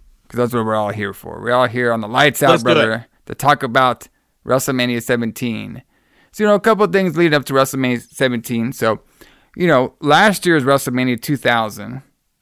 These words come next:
Speaker 1: okay, was just like a, a normal indoor arena, you know? So, you know, WrestleMania before seventeen, basically, you know, every once in a while they would go to a big stadium.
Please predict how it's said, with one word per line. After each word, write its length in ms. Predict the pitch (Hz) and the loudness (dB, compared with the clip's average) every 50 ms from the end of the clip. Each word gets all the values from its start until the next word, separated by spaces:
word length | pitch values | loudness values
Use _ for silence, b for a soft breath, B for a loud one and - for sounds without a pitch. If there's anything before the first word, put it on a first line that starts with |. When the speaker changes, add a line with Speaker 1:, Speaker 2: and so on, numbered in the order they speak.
| _ - | _ -10
Speaker 1:
okay, 300 | 117 113 - 120 117 113 | -10 -6 -4 -2 -2 -2
was 180 | 113 117 120 123 | -2 -2 -2 -2
just 220 | 151 151 - - | -2 -2 0 2
like 180 | 139 127 117 123 | 0 0 2 0
a, 380 | 123 120 117 113 110 107 92 95 | -2 0 0 0 -2 -2 -4 -4
a 100 | 110 113 | -2 -2
normal 360 | 117 120 123 127 123 117 117 - | 0 0 0 0 0 0 0 0
indoor 480 | 143 143 143 135 127 127 127 127 127 - 117 | 0 0 0 2 2 2 2 2 0 -2 -4
arena, 440 | 113 113 120 120 110 110 - - - _ _ _ _ _ _ _ _ _ _ _ _ _ _ _ _ - | -6 -6 -6 -6 -8 -8 -12 -20 -20 _ _ _ _ _ _ _ _ _ _ _ _ _ _ _ _ -12
you 40 | - | -8
know? 220 | 104 104 107 - - _ b b b b b b | -8 -8 -8 -10 -14 _ b b b b b b
So, 160 | b - 214 | b 0 2
you 100 | 220 220 | 2 4
know, 140 | 214 185 - - _ _ _ _ _ _ - | 2 2 0 -2 _ _ _ _ _ _ -14
WrestleMania 680 | 175 175 185 214 208 - 233 208 202 196 196 196 180 160 | -6 0 0 0 2 2 0 0 0 -2 -2 -2 -2 -2
before 580 | 180 147 - 170 180 180 175 170 160 147 - - | -4 -4 -2 -2 0 2 2 2 2 0 -2 -6
seventeen, 800 | 151 - 175 165 151 151 127 - 151 139 151 143 139 131 123 113 - _ _ _ _ _ _ _ _ _ _ _ _ - - | -8 -2 -2 -2 0 -2 -4 -4 -4 -2 -2 0 -2 -2 -4 -6 -10 _ _ _ _ _ _ _ _ _ _ _ _ -10 -4
basically, 800 | 127 170 190 202 196 190 196 175 175 165 160 160 160 165 - 185 | 0 2 2 2 2 0 -4 -2 0 2 2 4 2 2 0 -2
you 60 | 190 | -2
know, 260 | 151 120 117 113 110 - - _ _ _ _ _ _ _ - | 0 2 2 0 -2 -6 -14 _ _ _ _ _ _ _ -6
every 320 | - 180 196 202 214 214 | -2 2 2 4 4 4
once 260 | 190 185 196 190 - 175 | 4 4 4 2 2 0
in 40 | 165 | 2
a 40 | |
while 200 | 151 151 147 147 | 4 4 6 6
they 120 | 143 147 147 | 6 4 4
would 120 | 135 127 | 2 2
go 160 | 117 135 135 | 4 2 2
to 160 | 135 - 143 127 | 2 2 0 0
a 40 | |
big 180 | 110 127 123 113 | 0 0 -2 -2
stadium. 500 | - - 110 110 101 101 - - - - | 0 0 -2 -2 -2 -4 -12 -16 -20 -20